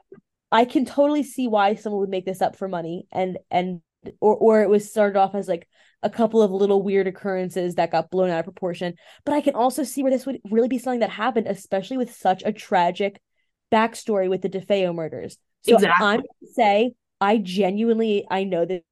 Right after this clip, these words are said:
Speaker 1: this is a lame answer. I genuinely don't know. I don't know. I have no idea.
Speaker 2: I don't think it's m-, my personal belief.
Speaker 1: Yeah, let me hear.
Speaker 2: I don't think it's a black and white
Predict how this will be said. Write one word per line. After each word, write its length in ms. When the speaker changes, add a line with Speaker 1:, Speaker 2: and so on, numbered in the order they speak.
Speaker 1:
this 120
is 100
a 60
lame 320
answer. 380
I 160
genuinely 640
don't 220
know. 320
I 100
don't 140
know. 320
I 80
have 140
no 140
idea. 380
Speaker 2:
I 400
don't 380
think 320
it's 320
m-, 240
my 320
personal 520
belief. 520
Speaker 1:
Yeah, 120
let 120
me 80
hear. 100
Speaker 2:
I 140
don't 340
think 240
it's 160
a 40
black 440
and 200
white 460